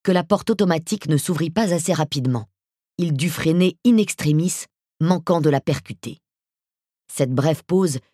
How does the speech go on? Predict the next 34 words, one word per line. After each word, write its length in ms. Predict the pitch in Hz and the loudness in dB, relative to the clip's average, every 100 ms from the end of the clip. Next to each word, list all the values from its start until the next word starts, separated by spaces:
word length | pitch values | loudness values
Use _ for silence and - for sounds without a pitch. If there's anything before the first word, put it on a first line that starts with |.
| _ | _
lui 180 | 160 165 | -4 -2
permit 320 | 165 175 175 | 0 0 2
de 80 | 160 | 2
reprendre 480 | 147 151 - 147 135 | 2 0 -2 -2 -2
son 180 | - 147 | -2 -2
souffle, 400 | - 127 - 120 - _ _ _ | -2 -4 -8 -16 -18 _ _ _
alors 260 | 151 147 135 | 2 2 2
que 80 | 147 | 0
la 120 | 135 | 0
chaleur 300 | 135 147 143 | 2 2 2
étouffante 500 | 143 147 151 151 131 | -2 -4 -2 -4 -2
de 100 | 131 | 0
la 140 | 123 | 0
rue, 200 | 120 156 165 - _ _ | 0 -4 -6 -20 _ _
contrastant 600 | - 175 180 165 - 175 | -6 -2 -2 -2 -2 0
avec 260 | 139 127 - | 0 0 0
l'air 200 | 147 139 | 0 0
climatisé 600 | 160 151 143 - 135 151 | -2 0 -2 -4 0 0
de 100 | 123 | 2
l'aéroport, 680 | 120 135 123 107 143 147 139 | 2 2 0 -2 0 0 0
le 140 | 175 | 0
submergea. 680 | 143 151 135 127 110 104 - _ _ _ _ _ _ _ _ _ _ _ _ _ _ | 0 -2 0 0 -2 -6 -8 _ _ _ _ _ _ _ _ _ _ _ _ _ _
Un 100 | 175 | -4
fourgon 440 | 160 196 180 185 214 | -2 -2 -2 0 2
de 100 | 151 | 0
police 440 | 165 170 190 - | 0 -2 -2 -2
aux 60 | 143 | -2
vitres 300 | 143 - 131 | -2 -4 -8
fumées 420 | - 123 165 185 _ _ _ _ | -4 -2 0 -2 _ _ _ _
était 240 | 175 180 | 0 0
garé 260 | 165 190 214 | 2 2 2
devant 200 | 175 170 | 2 2
la 120 | 165 | 0
sortie. 480 | 156 165 - - - | 0 -2 -4 -14 -14